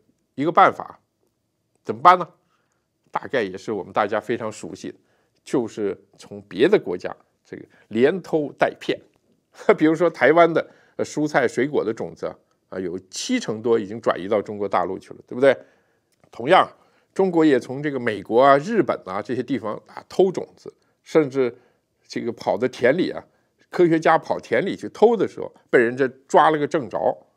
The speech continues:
是不是？<laughs> 呃，以前呢，我在广东的时候见过一个老记者啊，他跟我说，他说中-，你知道，他跟我讲，他说：“你知道中国啊，这个咖啡和这个，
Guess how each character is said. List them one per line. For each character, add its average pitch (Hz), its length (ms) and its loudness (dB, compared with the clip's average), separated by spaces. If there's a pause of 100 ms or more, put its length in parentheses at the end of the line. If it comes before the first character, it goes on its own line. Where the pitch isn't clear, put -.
(160)
是 - 200 -8
不 - 20 -2
是？ - 100 -20
<laughs> - 1040 -16
呃， 131 260 2 (220)
以 143 280 -4
前 156 240 6
呢， 220 80 6 (400)
我 117 100 -4
在 139 460 8
广 117 280 0
东 175 180 -4
的 165 80 -2
时 113 140 -8
候 110 100 -4
见 143 240 0
过 131 120 -4
一 123 160 -6
个 131 240 -2
老 - 240 -8
记 170 180 -10
者 - 180 -16 (280)
啊， 98 120 -12
他 - 120 -20
跟 127 140 -10
我 117 120 -10
说， - 300 -12 (520)
他 151 120 0
说 - 20 -2
中-， 190 260 -2
你 143 140 -4
知 160 80 -6
道， 185 140 0 (120)
他 - 140 -4
跟 175 160 -2
我 180 60 0
讲， 131 200 -2
他 127 100 -8
说 160 80 -4
：“你 107 120 -10
知 120 60 -4
道 151 100 0
中 196 260 -4
国 107 200 -2
啊， 104 180 2 (340)
这 127 120 -10
个 110 100 -6
咖 - 260 -2
啡 170 300 -4 (440)
和 110 440 -6
这 107 160 -12
个， 98 320 -14